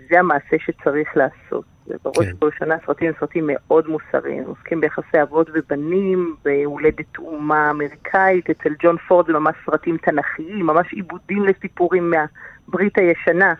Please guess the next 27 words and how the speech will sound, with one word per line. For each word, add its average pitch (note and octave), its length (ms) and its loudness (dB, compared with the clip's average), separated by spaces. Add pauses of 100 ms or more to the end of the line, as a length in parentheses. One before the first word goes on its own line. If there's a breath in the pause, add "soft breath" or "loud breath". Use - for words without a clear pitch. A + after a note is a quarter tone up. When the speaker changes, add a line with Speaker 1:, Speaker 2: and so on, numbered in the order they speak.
(420 loud breath)
Speaker 2:
מהמם. C#3+ 300 -4 (340)
Speaker 1:
וסרג'יו C#3+ 1120 0
ליאונה, A3 360 6
היות F3 300 4
והוא E3+ 140 4
היה D3+ 160 2 (200)
אכן F#3+ 340 2
איטלקי, D#3 640 -2 (680)
ולא C#3+ 760 2
היה G3 180 4
קשור B3 500 2
בכל E3 340 2
המורשת D3+ 880 0
הלאומית E3 960 2
הזאת D3 320 0
שהמערבון D3 520 0
היה D#3 200 2
כרוך - 560 0
בה D#3+ 120 4
מאז D3 320 0 (100)
הולדתו, D3+ 680 0 (680 loud breath)
התייחס G#3 460 0
למערבון, D#3+ 720 2
כמו F3 180 -4
ששאר G3 480 2
העולם D#3+ 300 4
התייחס D3+ 300 -4